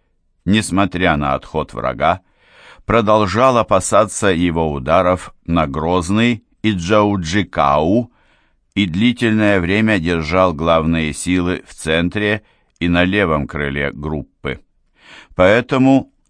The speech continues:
наступление северной группы войск проходило недостаточно организованно, не с полным напряжением сил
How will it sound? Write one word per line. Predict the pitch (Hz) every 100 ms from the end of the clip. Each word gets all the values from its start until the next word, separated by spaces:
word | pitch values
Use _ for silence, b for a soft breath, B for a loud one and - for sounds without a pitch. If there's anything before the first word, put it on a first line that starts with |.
| _
наступление | 98 110 - 110 95 104 104 98 95
северной | 87 92 87 82 76 78
группы | 80 82 - 78
войск | 76 95 90 -
проходило | 85 92 87 80 87 87 85 -
недостаточно | 90 78 82 - 78 71 67 - 62
организованно, | 65 65 71 69 64 95 92 92 90 90 b b b b b
не | 90 123
с | 120
полным | - 117 123 120 117 113
напряжением | 107 90 95 87 92 92 85 78 76
сил | - - 101 120